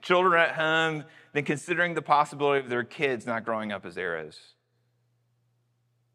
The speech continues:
We worry about their friends. We worry about where they go to school. We choose churches with functioning children and youth ministries.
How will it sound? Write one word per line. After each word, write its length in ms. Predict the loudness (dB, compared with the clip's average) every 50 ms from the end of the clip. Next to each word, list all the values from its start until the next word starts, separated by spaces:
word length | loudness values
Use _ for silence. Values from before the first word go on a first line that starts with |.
| _ _ _ _ _ _ -8
We 120 | -4 -2
worry 260 | 2 6 6 6 6
about 240 | 6 6 4 4 2
their 140 | 0 -2 -4
friends. 580 | -2 0 2 2 4 4 4 2 0 -2 -4 -6
We 80 | -4
worry 220 | 0 2 2 4 4
about 160 | 4 4 4
where 100 | 4 2
they 80 | 0
go 140 | 0 -2 -2
to 100 | -4 -6
school. 540 | -10 -10 -6 -2 0 2 2 2 2 2 2
We 200 | 0 -2 -2 -4 -8 -16 -20 -20 -20 -12
choose 260 | -6 -4 -4 -4 -6
churches 600 | -6 2 4 4 4 4 2 0 0 0 0 -2
with 140 | -4 -6 -4
functioning 500 | -2 -2 -2 -2 -4 -6 -6 -6 -6 -2
children 340 | 0 0 0 2 0 -2 -2
and 100 | -2 -2
youth 200 | -2 -2 -2 -2
ministries. 760 | -4 -4 -2 -4 -6 -6 -2 0 0 2 2 0 -2 -4